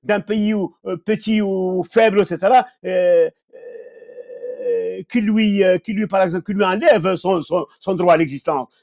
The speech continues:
Euh, le peuple slovène, c'est un grand peuple, c'est un pays, euh, qui a la, qui a les, qui a les mêmes chances d'égalité, qui a, euh, qui, qui, euh, qui siège avec la France au même titre, avec, sans, sans complexe, qui prend ses décisions, euh, avec, euh,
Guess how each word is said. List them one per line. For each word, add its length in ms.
Euh, 200
le 80
peuple 220
slovène, 400
c'est 120
un 80
grand 160
peuple, 240
c'est 220
un 120
pays, 440
euh, 200
qui 100
a 80
la, 140
qui 100
a 60
les, 180
qui 120
a 60
les 120
mêmes 160
chances 240
d'égalité, 580
qui 100
a, 140
euh, 220
qui, 220
qui, 440
euh, 160
qui 140
siège 300
avec 160
la 140
France 440
au 160
même 200
titre, 360
avec, 240
sans, 200
sans 180
complexe, 600
qui 120
prend 160
ses 140
décisions, 540
euh, 160
avec, 320
euh, 160